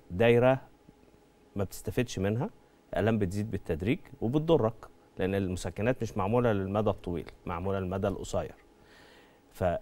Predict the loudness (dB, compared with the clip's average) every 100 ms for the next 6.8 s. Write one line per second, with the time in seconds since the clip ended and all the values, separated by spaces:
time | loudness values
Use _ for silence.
0 | -8 -2 6 6 6 4 4 2 -2 0
1 | 0 2 0 -2 0 2 0 -4 -10 -4
2 | -2 0 -2 0 2 2 0 -2 -2 -2
3 | -2 -2 -2 -2 -4 -4 -10 -4 -2 0
4 | 0 -2 -2 -2 -4 -8 -10 -8 -8 -8
5 | -10 -12 -14 -16 -18 -20 -20 -20 -20 -14
6 | -4 4 8 8 8 6 4 2